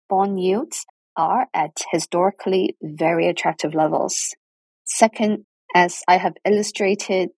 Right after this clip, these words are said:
earlier in my example, the high bond coupon you get now provides very strong cushion for total returns. And last but not least, market changes very fast, so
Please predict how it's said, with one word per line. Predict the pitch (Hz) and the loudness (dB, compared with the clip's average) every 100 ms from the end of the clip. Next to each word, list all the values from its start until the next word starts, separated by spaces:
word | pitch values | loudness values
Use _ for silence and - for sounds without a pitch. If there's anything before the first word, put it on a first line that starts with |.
| _ | _
earlier | 185 180 180 170 165 | 0 2 2 2 0
in | 160 | -2
my | 160 | -4
example, | 151 - 196 208 214 240 247 - _ _ - | -4 -2 0 0 0 -2 -2 -6 _ _ 0
the | 180 | 0
high | - 262 269 277 277 | 2 0 2 0 -2
bond | 233 240 226 | -2 -2 -2
coupon | 214 202 208 202 | -2 0 2 2
you | 170 | 2
get | 165 165 | 2 0
now | 170 160 160 170 - _ - | 0 0 0 -2 -14 _ -10
provides | 185 165 170 170 170 - _ - | -8 -2 0 0 -4 -16 _ -18
very | - 196 233 247 | -4 0 0 -2
strong | - - - 208 196 202 | -6 -8 -4 0 0 0
cushion | - 190 - 190 190 | -2 -2 0 2 0
for | - 147 | 0 -2
total | - 170 160 | 0 0 2
returns. | 139 - 214 - - - - _ _ | 0 2 2 2 -6 -12 -16 _ _
And | 220 240 | -2 0
last | 330 - | 0 0
but | 208 | -2
not | 208 - | -2 -2
least, | 202 202 - - _ _ _ | 0 0 -2 -14 _ _ _
market | 196 208 247 254 - | -2 2 2 0 -4
changes | - 214 208 180 - | -2 0 0 0 0
very | 170 185 | 0 0
fast, | 185 226 220 - - - | 0 -2 0 -2 -6 -14
so | - 202 196 | 0 2 2